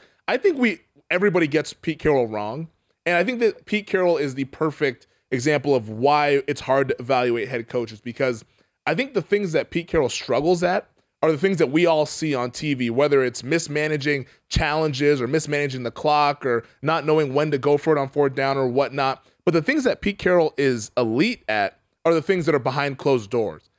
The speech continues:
And that's building a culture and making sure guys want to play for you, making sure that they're motivated. And that, as a coach, is hard to quantify because we don't see it. We don't know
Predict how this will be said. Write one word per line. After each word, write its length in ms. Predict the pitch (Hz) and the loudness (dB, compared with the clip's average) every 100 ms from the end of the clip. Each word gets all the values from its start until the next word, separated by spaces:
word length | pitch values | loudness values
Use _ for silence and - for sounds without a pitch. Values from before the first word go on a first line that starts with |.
| _ - | _ -6
And 100 | 151 | -2
that's 200 | 165 - | 0 -2
building 420 | 107 170 196 196 | 0 2 4 2
a 80 | 170 | -2
culture 540 | - 156 160 - 117 98 | -2 2 2 0 -4 -4
and 180 | 120 | -4
making 200 | 147 185 | -2 -2
sure 180 | 185 175 | 0 -2
guys 400 | 123 135 156 147 | 0 0 0 0
want 140 | 147 139 | -2 -4
to 60 | |
play 240 | 131 151 143 | -2 0 0
for 100 | 127 | -4
you, 60 | |
making 240 | 123 165 185 | -2 -2 -2
sure 120 | 175 | -2
that 120 | 151 | 0
they're 100 | 143 | 0
motivated. 800 | 127 127 247 185 127 117 113 117 - _ _ - | -2 0 0 0 -2 0 -2 -4 -10 _ _ -2
And 300 | 175 170 160 | 0 2 0
that, 380 | 131 113 190 247 - | -4 -2 0 0 0
as 160 | 170 | 0
a 60 | 156 | -2
coach, 500 | - 160 202 - - _ | -2 0 0 -2 -16 _
is 120 | 147 117 | -6 -2
hard 240 | 139 147 | -2 -2
to 60 | 113 | -2
quantify 560 | - 123 165 175 208 | -2 -2 0 0 0
because 240 | 165 147 120 | 0 -4 -2
we 80 | 135 | -2
don't 200 | 131 101 | -2 -4
see 260 | - 120 | -6 -2
it. 120 | 160 117 | -2 0
We 100 | 143 | 0
don't 180 | 139 | 0
know 260 | 131 139 131 | 2 2 2